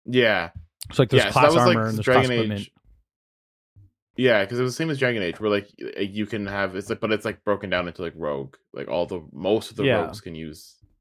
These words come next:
Speaker 1: like, everything that you
Speaker 2: Like,
Speaker 1: can get
Speaker 2: the
Speaker 1: for a
Speaker 2: rogue
Speaker 1: rogue.
Speaker 2: stuff, yeah.
Speaker 1: But, like, the fourth, yeah, the only reason I use Cole is 'cause I got, I got, like, a really good set of twin blades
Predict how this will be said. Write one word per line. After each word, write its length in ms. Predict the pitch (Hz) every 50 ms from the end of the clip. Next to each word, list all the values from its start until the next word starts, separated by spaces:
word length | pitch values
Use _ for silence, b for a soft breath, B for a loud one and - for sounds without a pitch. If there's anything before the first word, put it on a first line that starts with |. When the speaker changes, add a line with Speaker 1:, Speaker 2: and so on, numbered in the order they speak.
| _ _ _ _ _ _ _ _
Speaker 1:
like, 140 | - 82 82
everything 300 | 80 73 85 - 92 85
that 60 | 82
you 20 | -
Speaker 2:
Like, 120 | 110 104
Speaker 1:
can 40 | -
get 60 | 82 123
Speaker 2:
the 60 | 120
Speaker 1:
for 100 | 113 113
a 40 | 110
Speaker 2:
rogue 60 | 110
Speaker 1:
rogue. 80 | 127 139
Speaker 2:
stuff, 380 | - - 110 80 78 87 -
yeah. 140 | 113 104 -
Speaker 1:
But, 60 | 120 120
like, 240 | 117 110 104 - -
the 160 | - 113 107 101
fourth, 580 | - - - 127 123 131 131 127 131 - - _ _ _ _ _ _ _ _ _ _ _
yeah, 240 | - 117 104 98 92
the 80 | 95 127
only 120 | 143 165 165
reason 200 | 175 170 170 151
I 40 |
use 300 | 131 117 117 127 123 117
Cole 380 | - - - 127 127 117 104 101
is 80 | 95 -
'cause 120 | - 113
I 100 | 107 104
got, 320 | 107 107 104 98 - - _ _ _ _ _ _ _
I 100 | - 101
got, 120 | 101 107 110
like, 160 | 113 110 113
a 40 | 101
really 220 | 95 104 101 95
good 400 | - - 95 90 82 76 65 - _ _
set 220 | - - 110 90
of 120 | 85 - -
twin 260 | - - 95 95 101
blades 400 | 113 117 117 139 147 143 _ _